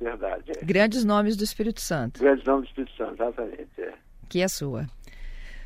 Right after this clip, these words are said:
Speaker 2: Bom,
Speaker 1: Tá.
Speaker 2: e, e Guilherme fazia parte da, da, do trio, né, de, de folclo-, folcloristas.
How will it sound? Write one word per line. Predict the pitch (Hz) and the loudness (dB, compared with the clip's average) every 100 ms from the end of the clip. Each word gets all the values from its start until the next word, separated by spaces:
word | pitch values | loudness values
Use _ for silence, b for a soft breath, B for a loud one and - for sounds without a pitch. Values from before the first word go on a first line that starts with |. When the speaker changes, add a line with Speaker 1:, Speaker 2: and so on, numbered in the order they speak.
| B | B
Speaker 2:
Bom, | - 247 | 6 8
Speaker 1:
Tá. | 170 | 8
Speaker 2:
e, | - - 254 | 4 6 8
e | |
Guilherme | 233 269 277 | 8 8 8
fazia | - 285 277 | 6 6 6
parte | 269 240 262 | 8 6 4
da, | 254 285 | 2 2
da, | - 269 233 220 | 6 6 8 6
do | 226 | 4
trio, | 285 269 240 | 4 4 6
né, | 196 220 | 6 4
de, | 240 180 151 139 | 4 4 2 2
de | 165 | 0
folclo-, | - 185 196 - | 2 2 2 -4
folcloristas. | - 196 185 190 175 190 254 - 277 - - | 0 2 2 0 2 2 0 0 0 0 -4